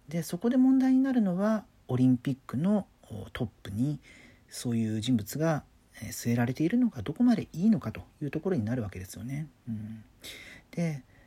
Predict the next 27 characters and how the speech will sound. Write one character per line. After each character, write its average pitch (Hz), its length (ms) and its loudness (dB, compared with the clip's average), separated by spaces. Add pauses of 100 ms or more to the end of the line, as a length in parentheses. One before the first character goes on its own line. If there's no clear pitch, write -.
(180)
ま 160 60 -4
あ、 165 40 -8
こ 214 120 -2
れ、 233 100 4
あ 233 80 6
の、 226 60 4
発 - 340 -6
言 330 220 -4
そ 330 120 -8
の 311 100 -4
も 311 120 -4
の - 160 0 (520)
を、 190 260 2 (200)
お、 214 240 -10
一 - 160 -12 (100)
旦 220 340 2
切 180 120 -2
り 208 80 2
離 240 240 4
し - 80 -8
て - 100 -8
考 120 120 -4 (160)
え 117 80 2
て - 160 -8
み 113 100 0
る 104 160 -6
と、 98 260 -4